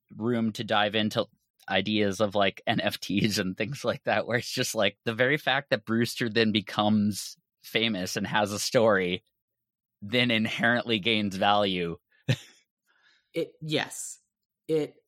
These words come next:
Speaker 2: like, that's exactly it. Like, I think we can,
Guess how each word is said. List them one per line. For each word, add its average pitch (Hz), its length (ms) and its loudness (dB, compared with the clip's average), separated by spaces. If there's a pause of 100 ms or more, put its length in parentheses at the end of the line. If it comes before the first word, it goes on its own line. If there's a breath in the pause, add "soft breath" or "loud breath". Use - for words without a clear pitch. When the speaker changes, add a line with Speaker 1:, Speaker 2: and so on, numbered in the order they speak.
(600)
Speaker 2:
like, 170 340 -4
that's 160 220 0
exactly 147 360 -2
it. 123 120 -6
Like, 156 180 -6
I 240 120 2
think 285 240 -6
we 285 120 0
can, 170 380 -6